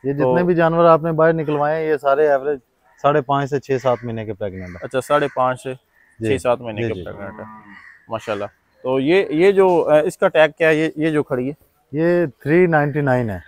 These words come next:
Speaker 2: अच्छा, थ्री नाइंटी नाइन है।
Speaker 1: जी।
Speaker 2: और, और ये वाला, ये देखें ऐसे एलीट जानवर जो हैं वो भी इस, अ, इसमें शामिल है। अ, चूँकि जाहिर है, अ, जो अल हबीब डेयरी है इसका एक बड़ा नाम है,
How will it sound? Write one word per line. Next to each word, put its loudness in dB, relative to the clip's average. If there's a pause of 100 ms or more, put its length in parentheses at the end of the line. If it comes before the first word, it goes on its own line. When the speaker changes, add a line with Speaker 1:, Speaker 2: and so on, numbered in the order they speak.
Speaker 2:
अच्छा, -10
थ्री -6
नाइंटी -8
नाइन -12
है। -14 (120)
Speaker 1:
जी। -8 (1040)
Speaker 2:
और, 6
और 4
ये 2
वाला, 6
ये 4
देखें 0
ऐसे 4
एलीट 2
जानवर 2
जो -4
हैं 0
वो 0
भी -2
इस, -8 (120)
अ, 2 (100)
इसमें -10
शामिल -6
है। -14 (520)
अ, 6
चूँकि 0
जाहिर 8
है, 4
अ, 2
जो 0
अल 6
हबीब 0
डेयरी 0
है 2
इसका 0
एक -2
बड़ा 4
नाम 4
है, -2